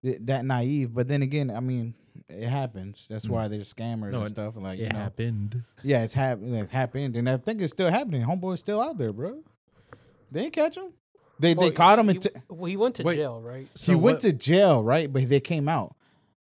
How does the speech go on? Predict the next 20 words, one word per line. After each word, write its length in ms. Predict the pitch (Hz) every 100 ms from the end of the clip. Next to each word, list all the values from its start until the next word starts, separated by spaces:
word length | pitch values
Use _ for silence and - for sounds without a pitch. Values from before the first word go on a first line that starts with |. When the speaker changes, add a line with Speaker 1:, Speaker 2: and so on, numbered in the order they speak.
| _
Speaker 1:
But 140 | 127 113
he, 760 | - 170 190 196 190 147 - _ -
they 240 | 123 139
got 220 | 127 139
him 80 | 160
for 160 | - 123
something 320 | - 139 127
else, 100 | 127
for 80 | 120
using 240 | 123 131
a 60 | 123
fake 280 | - 135 -
passport 580 | - 135 127 113 95 -
in, 240 | 98 92 87
um, 140 | 95 90
Israel, 440 | 127 110 107 92
I 20 |
think 240 | 85 92 85
it 60 |
was. 340 | 85 85 80